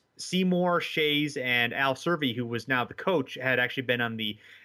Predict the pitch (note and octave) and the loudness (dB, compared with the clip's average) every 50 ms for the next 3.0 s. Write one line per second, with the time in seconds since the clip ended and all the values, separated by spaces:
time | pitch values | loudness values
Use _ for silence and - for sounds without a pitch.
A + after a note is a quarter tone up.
0 | - - B2+ B2+ C3 C#3 C#3 - - C3+ B2+ - D#3+ D#3 D#3+ - B2+ - - B2 | -12 -4 0 2 2 2 0 0 -2 -4 -2 0 0 0 0 0 -6 -6 -4 -4
1 | A#2+ A#2 A2+ A2 A2+ G#2+ G#2 - A#2 A#2 G#2+ G#2+ G#2 - - - G2+ A#2 A2 G#2+ | -4 -4 -2 0 0 0 0 0 -2 -2 0 -2 -2 -4 -8 -12 -10 -8 -6 -6
2 | G#2 G#2 G2+ G2+ - A2 G#2+ G2+ G2+ G2+ G2+ G#2 F#2+ G2+ G2 G2 F#2+ F#2+ G2 | -6 -8 -10 -10 -8 -6 -6 -4 -4 -4 -4 -4 -2 -2 -2 -2 -2 -2 -4